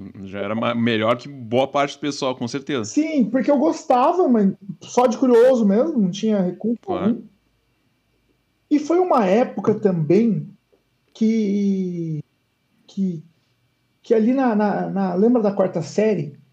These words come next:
Speaker 2: Tinha um menino na minha rua de casa, Felipe Fro-, Felipe Frois Renault, o nome dele. É, e ele,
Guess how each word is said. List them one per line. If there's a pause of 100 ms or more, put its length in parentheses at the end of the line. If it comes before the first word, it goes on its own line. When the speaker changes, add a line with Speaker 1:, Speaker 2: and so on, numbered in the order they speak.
Speaker 2:
Tinha
um
menino (380)
na
minha
rua
de
casa, (1080)
Felipe
Fro-,
Felipe
Frois
Renault,
o
nome
dele. (1000)
É,
e
ele,